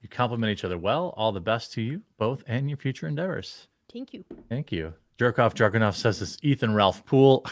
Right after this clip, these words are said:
Speaker 1: <laughs> Mayo says, uh, I would po-, I would say the reason to do this is to make a point and show how you made the point.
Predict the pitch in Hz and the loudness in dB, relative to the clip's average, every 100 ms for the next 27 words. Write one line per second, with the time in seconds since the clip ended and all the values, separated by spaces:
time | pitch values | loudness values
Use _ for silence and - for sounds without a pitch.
0 | - 120 - 165 _ _ - _ - 110 | -2 0 0 -6 _ _ -20 _ -2 2
1 | - 123 123 - 123 107 107 101 101 _ | 6 6 4 6 6 6 4 4 -2 _
2 | _ - 143 151 - 156 - 120 139 156 | _ 2 4 4 2 -2 4 4 6 4
3 | 151 - - 160 143 123 139 170 143 127 | 2 -4 -2 2 2 2 2 0 -2 -2
4 | 127 131 - 110 113 110 107 98 - 127 | 0 0 0 -4 0 0 0 -4 -2 0
5 | 107 104 - 113 - 127 120 110 110 98 | 0 -2 -4 -6 0 2 2 2 2 2
6 | 95 92 87 - 90 - | -2 -4 -6 -8 -8 -8